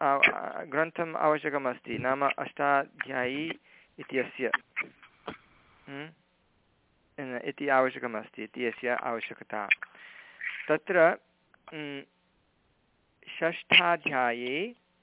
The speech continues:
प्रथमपादे, हम्म, आरम्भे द्वित्वप्रकरणम् इति प्रथमद्वादशसूत्राणि, हम्म, प्रथमपादस्य, हम्म, ष्ट-, षष्ठाध्याये।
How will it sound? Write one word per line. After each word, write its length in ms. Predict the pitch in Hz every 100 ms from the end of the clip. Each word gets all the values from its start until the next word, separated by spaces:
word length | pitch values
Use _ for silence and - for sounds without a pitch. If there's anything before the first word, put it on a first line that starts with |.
| _ - _ _
प्रथमपादे, 1080 | 143 143 165 165 165 135 123 113 127 139 196 - _ _ _ _ _ _ _ _ -
हम्म, 320 | 143 147 185 - - - _ - - - - - _ _ _ - - -
आरम्भे 720 | 147 160 180 170 147 151 170 - _ _
द्वित्वप्रकरणम् 1500 | 135 - 156 196 _ - 220 - 185 151 135 123 143 165 131 95 - - - - -
इति 320 | 185 190 196 - -
प्रथमद्वादशसूत्राणि, 2250 | 156 170 - 208 214 220 - - 135 160 190 202 185 165 196 185 165 - 127 123 123 143 - 127 117 - _ _
हम्म, 240 | 147 196 196 -
प्रथमपादस्य, 1120 | 165 185 185 - 151 147 139 127 - 160 139 - - - - - -
हम्म, 140 | 160
ष्ट-, 540 | 202 - - 151 - -
षष्ठाध्याये। 1160 | 160 156 - 156 143 113 120 120 117 123 123